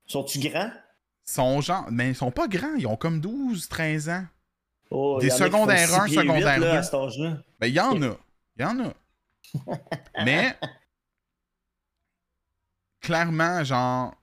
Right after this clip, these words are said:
Speaker 2: si je trouve, genre, mettons, le, s-, s-, sur le moment, là, l'adrénaline, j'irais sauver, euh, la personne.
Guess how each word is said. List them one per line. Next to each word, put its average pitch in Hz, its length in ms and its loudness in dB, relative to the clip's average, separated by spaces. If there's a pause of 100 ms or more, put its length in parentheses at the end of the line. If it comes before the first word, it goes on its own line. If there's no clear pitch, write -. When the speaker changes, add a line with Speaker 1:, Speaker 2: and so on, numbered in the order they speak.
(560)
Speaker 2:
si - 240 -4
je - 80 -2
trouve, 143 280 -6
genre, 123 280 0
mettons, 127 380 -2
le, 135 140 -6
s-, - 180 -14
s-, - 140 -18 (200)
sur 180 200 0
le 175 140 6
moment, 135 400 4
là, 131 180 0
l'adrénaline, 123 880 0 (560)
j'irais 120 320 -2
sauver, 127 580 -6 (340)
euh, 101 180 -4
la 104 140 -4
personne. 98 360 -10